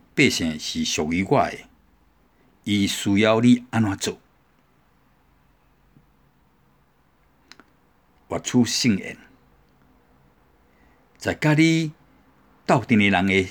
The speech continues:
身边，看到天主对你的邀请，而且分享你甲天主的关系。阿头祈祷，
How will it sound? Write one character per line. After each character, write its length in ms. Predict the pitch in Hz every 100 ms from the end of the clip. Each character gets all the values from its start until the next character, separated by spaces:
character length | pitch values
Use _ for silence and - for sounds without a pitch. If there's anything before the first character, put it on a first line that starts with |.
| -
身 340 | - - 107
边， 340 | 107 120 117 123 _ _
看 320 | - 156 123
到 240 | 92 82
天 260 | - - 95
主 240 | - 127 -
对 180 | - 127
你 200 | 107 107
的 80 | 85
邀 160 | 82
请， 220 | 80 - 110
而 140 | - _ _ _ _ _ _ _ _ _ _ _ _ _ _ _ 98 95
且 400 | - 139 131 135 -
分 160 | - 104
享 300 | 117 123 80 - 190 - _
你 300 | 143 113 -
甲 240 | - 117 - _ _ _
天 240 | - 95
主 320 | 90 143 104 - -
的 80 | -
关 220 | - 85 80
系。 200 | 87 82 - _ _ _ _ _ _ _ _ _ _ _ _ _ _ _ _ _ _ _ _ _ _ _ _ _ _ - - _
阿 140 | - 95
头 160 | 85 80
祈 140 | -
祷， 180 | -